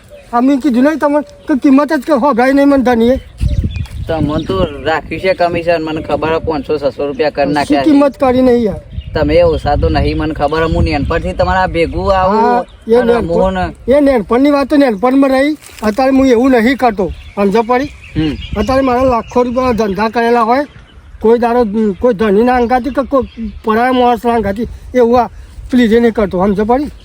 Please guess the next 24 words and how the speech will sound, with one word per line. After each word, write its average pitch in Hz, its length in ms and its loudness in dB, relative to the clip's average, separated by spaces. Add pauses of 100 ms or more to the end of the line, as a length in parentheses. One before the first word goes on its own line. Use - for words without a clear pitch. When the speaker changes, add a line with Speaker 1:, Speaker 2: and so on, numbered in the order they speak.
(140)
Speaker 2:
અલે, 202 160 0
લાખો 165 440 -2
રૂપિયાને 165 320 -2
તમારે 143 320 -2
જોઈ 165 260 0
હોય, 165 180 2
તમે 160 300 0
હજી 147 300 0 (240)
પાંચ 165 220 2
હજાર 147 240 2
રૂપિયા 160 240 0
જિં-, 151 440 0
જિંદગીમાં 151 400 2
કદી 160 240 0
જોયા 151 280 0
નહીં, 151 220 2
બાકી 147 260 -2
મારા 143 220 2
લાખો 143 320 0
રૂપિયાને 135 320 0
કરેલા 127 320 2
હોય 339 100 -2
ધંધા. 302 340 -2
લ્યો, 214 160 -2